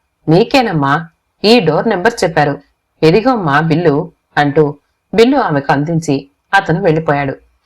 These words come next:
ఆమె అయోమయంగా వాటి వైపు చూస్తూ ఉండగా లోపలికొచ్చాడు రఘుపతి. అతడి చేతిలో పేపర్ చుట్టిన బోర్డేదో ఉంది. "హాయ్ సరు, మెటీరియల్ వచ్చేసిందన్నమాట.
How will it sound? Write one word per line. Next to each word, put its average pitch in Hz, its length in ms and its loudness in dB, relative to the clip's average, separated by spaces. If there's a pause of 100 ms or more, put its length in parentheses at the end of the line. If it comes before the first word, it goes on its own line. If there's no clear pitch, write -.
(320)
ఆమె 208 220 2
అయోమయంగా 160 760 0 (320)
వాటి 214 240 2
వైపు 160 240 0
చూస్తూ 143 400 -4
ఉండగా 147 460 0 (340)
లోపలికొచ్చాడు 190 680 0
రఘుపతి. - 580 -4 (480)
అతడి 214 260 2
చేతిలో 151 600 -2 (380)
పేపర్ 262 400 0
చుట్టిన 151 220 -2
బోర్డేదో 151 540 0
ఉంది. 139 340 -6 (380)
"హాయ్ 165 300 0
సరు, 180 460 0 (440)
మెటీరియల్ 220 480 2
వచ్చేసిందన్నమాట. 185 840 0